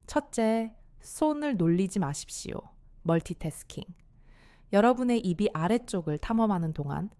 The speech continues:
손은 쉬고 있으면 안 됩니다. 한 손으로는 아내의 가슴을 유륜 주변과 아랫선을 중심으로 아주 부드럽게 어루만져 주십시오.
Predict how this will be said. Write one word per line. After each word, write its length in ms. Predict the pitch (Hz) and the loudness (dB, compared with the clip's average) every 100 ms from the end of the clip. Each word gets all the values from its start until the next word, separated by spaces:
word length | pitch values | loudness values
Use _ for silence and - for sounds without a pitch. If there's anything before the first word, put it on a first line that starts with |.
| - - - | -20 -20 -20
손은 340 | - 285 277 277 | -6 -4 -2 -4
쉬고 300 | - 311 247 | -2 0 0
있으면 420 | - 156 160 185 | -2 -6 -4 -2
안 160 | 143 | -2
됩니다. 520 | 147 147 - - - - - - _ - - - | -4 -4 -6 -10 -12 -16 -20 -20 _ -20 -20 -8
한 200 | - 277 | -6 -2
손으로는 580 | 277 233 160 156 175 185 | 0 0 0 0 -2 -2
아내의 340 | 156 160 170 | -2 0 0
가슴을 600 | 165 - 151 160 151 147 | -2 -6 -6 -2 -2 -2
유륜 300 | 160 180 220 | 0 2 2
주변과 560 | 202 165 160 156 151 - | 2 0 -2 -2 -2 -2
아랫선을 500 | 160 160 185 - 160 156 | 0 0 0 -2 -2 -2
중심으로 640 | 160 151 151 147 170 202 - - - - | -4 -4 -4 -6 -6 -8 -12 -20 -20 -6
아주 320 | 185 202 233 | 0 2 0
부드럽게 720 | - 160 175 156 - 185 156 - | -4 0 0 0 -2 -4 -4 -2
어루만져 480 | 170 202 196 160 160 | 2 4 4 0 -4
주십시오. 580 | - - - - - | -6 -8 -8 -8 -8